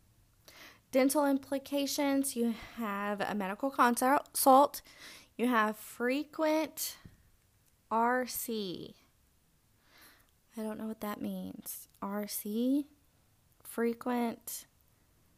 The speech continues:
You better be getting in there frequently to get your cleanings. Um, standard infection control, no changes.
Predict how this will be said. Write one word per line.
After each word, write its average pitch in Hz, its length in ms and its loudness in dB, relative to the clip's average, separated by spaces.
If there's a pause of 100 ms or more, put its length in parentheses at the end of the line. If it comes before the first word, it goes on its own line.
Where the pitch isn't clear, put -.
(160)
You 240 120 2
better 359 180 8
be 285 120 2
getting 214 220 0
in 247 80 2
there 214 180 2
frequently 233 560 -2
to 196 100 -6
get 226 220 -2
your 185 120 -6
cleanings. - 840 0 (1040)
Um, 254 580 0 (140)
standard 277 680 6
infection 240 560 2
control, 226 640 2 (160)
no 202 220 -4
changes. - 720 -8